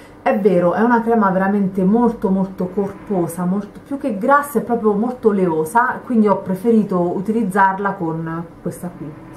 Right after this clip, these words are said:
Quindi facevo una spruzzatina sul viso con l'acqua di rose Cadì e poi procedevo all'applicazione di questa. Alcune volte invece che avevo bisogno di una maggiore idratazione, eh, la utilizzavo senza acqua di rose, quindi senza idratare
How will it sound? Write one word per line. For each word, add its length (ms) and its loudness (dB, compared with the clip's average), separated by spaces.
Quindi 160 0
facevo 280 0
una 120 2
spruzzatina 600 0
sul 180 -4
viso 520 -4
con 120 2
l'acqua 260 0
di 80 0
rose 260 -2
Cadì 260 2
e 60 -2
poi 200 -6
procedevo 640 -4
all'applicazione 760 -2
di 160 -2
questa. 600 -4
Alcune 440 -2
volte 380 2
invece 380 4
che 80 0
avevo 260 4
bisogno 320 2
di 140 0
una 100 2
maggiore 460 0
idratazione, 1120 0
eh, 340 -2
la 120 2
utilizzavo 800 0
senza 380 0
acqua 220 -2
di 120 2
rose, 380 0
quindi 180 -2
senza 340 -4
idratare 580 -2